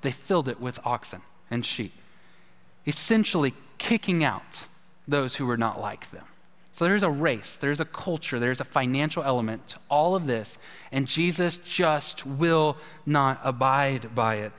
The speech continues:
Sometimes when we misread these texts, we try to apply them to our lives and we think, "Well, I don't have a, we don't have a temple per se.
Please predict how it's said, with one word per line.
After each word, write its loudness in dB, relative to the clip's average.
Sometimes 2
when 0
we 0
misread 2
these 0
texts, -2
we 4
try 6
to 2
apply 4
them 2
to 0
our 6
lives 4
and -2
we 0
think, -2
"Well, 2
I 6
don't -6
have 0
a, -2
we 6
don't 6
have 2
a -8
temple 2
per 2
se. -2